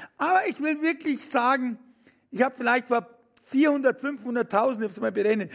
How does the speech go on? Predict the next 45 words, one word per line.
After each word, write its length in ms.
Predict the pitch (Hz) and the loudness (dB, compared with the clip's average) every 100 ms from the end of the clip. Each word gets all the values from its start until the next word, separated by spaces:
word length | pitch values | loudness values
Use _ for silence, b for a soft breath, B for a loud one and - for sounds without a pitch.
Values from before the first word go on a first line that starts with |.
| B - | B -14
so 300 | - - - | -6 -6 -2
Angesicht 520 | 226 262 247 240 233 | 0 2 0 -2 -4
zu 100 | 233 | -2
Angesicht 460 | 208 214 170 180 | -2 -2 -6 -12
gesprochen. 380 | 185 160 202 180 B B B | -12 -12 -8 -10 B B B
Und 180 | 226 262 | -2 2
kein 240 | 285 320 | 2 2
einziger 560 | 311 349 403 294 320 311 | 2 2 0 -2 2 2
hat 100 | 277 | 2
mich 160 | 285 285 | 0 0
angerufen 560 | 311 330 302 302 285 294 | 0 2 2 2 0 -2
und 100 | 285 | 0
kein 160 | 302 | 0
einziger 480 | 311 359 370 311 302 | 0 -2 -2 0 0
hat 100 | 277 | 0
mir 100 | 302 | -2
eine 120 | 302 | -2
Mail 320 | 285 302 339 | 2 2 2
geschickt. 340 | 339 - 277 - B B - | -2 -2 -2 -2 B B -10
Die 80 | |
sind 200 | 247 294 | -2 0
überall 260 | 320 339 320 | 2 2 2
in 40 | |
meinen 220 | 285 277 269 | 0 -2 2
Büchern, 340 | 330 311 277 | 0 2 -2
sind 220 | 247 233 | -4 -2
vorne 260 | 262 285 262 | 0 0 0
die 140 | 240 | 0
Mailadressen 640 | 240 294 262 233 233 185 220 | 2 4 2 2 0 -2 -10
drin. 180 | 208 165 B B B - | -10 -12 B B B -8
Und 100 | 202 | -6
er 40 | |
hat 60 | 214 | -2
gesagt, 240 | 240 240 | -2 0
ich 80 | 220 | 0
hab's 160 | 214 - | -2 -4
versucht 460 | 202 190 302 - B B _ | -8 -4 -4 -6 B B _
und 140 | 214 | -4
es 120 | 220 | -4
geht 260 | - 247 - | -2 -4 -4
nichts. 360 | 185 - - _ _ _ _ _ _ _ _ | -14 -14 -20 _ _ _ _ _ _ _ _
Reden 240 | 247 247 | -8 -8
Sie 160 | - 247 | -10 -6
mit 180 | 214 202 | -8 -8
Jesus. 380 | 220 214 - | -12 -12 -16